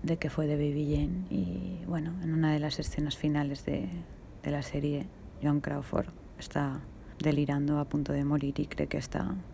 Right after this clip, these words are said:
en una fiesta con Jack Warner, el director de la Warner Bros., con Eda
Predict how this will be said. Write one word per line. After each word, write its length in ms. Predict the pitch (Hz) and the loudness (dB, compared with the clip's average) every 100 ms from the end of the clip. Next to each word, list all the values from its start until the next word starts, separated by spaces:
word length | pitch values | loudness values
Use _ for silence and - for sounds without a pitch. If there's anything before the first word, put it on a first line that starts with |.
| - | 0
en 100 | - | 4
una 160 | 151 151 | 4 4
fiesta 400 | - 85 - - | 0 -2 -2 -2
con 360 | - 92 - | 0 2 2
Jack 180 | - 151 | 0 2
Warner, 400 | - - - - | 2 2 2 2
el 120 | 143 | 2
director 380 | 143 143 - 135 | 2 0 -2 -2
de 120 | 143 | 0
la 100 | 143 | 0
Warner 320 | 143 143 143 | 0 -2 -2
Bros., 420 | 143 - 175 - - - - - - - - - - - - - | -2 -2 -2 -6 -12 -14 -14 -14 -14 -16 -14 -14 -14 -16 -8 0
con 100 | 147 | 2
Eda 240 | 151 | 4